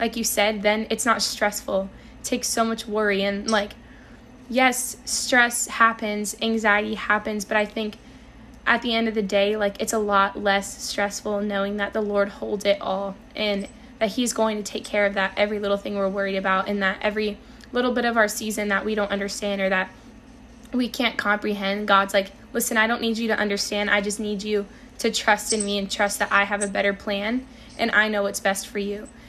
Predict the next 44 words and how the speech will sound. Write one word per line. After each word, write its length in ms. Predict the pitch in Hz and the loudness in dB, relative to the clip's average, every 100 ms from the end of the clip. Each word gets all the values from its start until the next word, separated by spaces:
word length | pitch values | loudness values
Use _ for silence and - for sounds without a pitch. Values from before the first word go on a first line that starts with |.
| - - | -20 -2
And 340 | 220 214 202 202 - - | 0 2 0 -6 -12 -10
so 220 | - 233 | -2 4
I 140 | 214 220 | 4 4
think, 300 | 240 220 - - - - - | -2 -4 -6 -16 -20 -10 0
you 80 | |
know, 140 | 226 202 | 2 2
to 140 | - | 0
anybody 320 | 220 220 214 208 | -2 0 0 0
listening, 520 | 208 - 208 196 208 - - | 0 -2 -2 -4 -8 -10 2
God 240 | 214 214 | 4 4
just 180 | 226 - | 2 -4
wants 240 | 220 208 | -4 -4
you 60 | 214 | -4
to 80 | 202 | -4
know 300 | 196 190 202 | 0 0 2
that, 260 | 196 190 - - - - - - | 0 -2 -4 -18 -20 -20 -12 -2
you 100 | 220 | 0
know, 240 | 196 196 - - - - - - 208 | 2 0 -8 -20 -20 -20 -20 -16 -6
you 180 | 233 | -2
don't 240 | 226 220 208 | 2 2 4
have 200 | 208 208 | 2 2
to 80 | 214 | -4
hold 220 | - 214 | -4 -2
it 80 | 208 | -2
all 100 | 208 | -2
together. 320 | 202 214 208 | -2 -2 -2
You 280 | 208 208 220 | -4 -4 -4
don't 280 | 190 208 202 | -2 -2 0
have 200 | 208 208 | -2 -2
to 100 | - | -4
understand 520 | 208 208 - 214 196 | -2 -2 -4 -4 -2
what 120 | 202 | -4
he's 240 | 196 214 208 | -4 -6 -2
doing 280 | 202 202 202 | -2 0 -2
right 180 | 196 | -2
now, 180 | 202 190 | -2 -2
but 140 | 190 202 | -2 -6
just 220 | 208 - | -6 -2
understand 680 | 214 202 202 - 208 190 190 - - - - - | -2 -2 -2 -2 -2 -2 -4 -12 -18 -20 -20 0
that 240 | 208 196 | 2 2
he 500 | 220 - 226 233 233 - - - - | -2 -6 -2 -2 -2 -6 -18 -20 -14
has 240 | - 220 214 | -2 -2 4
got 280 | 202 190 | 4 4
you. 260 | - - | -2 -8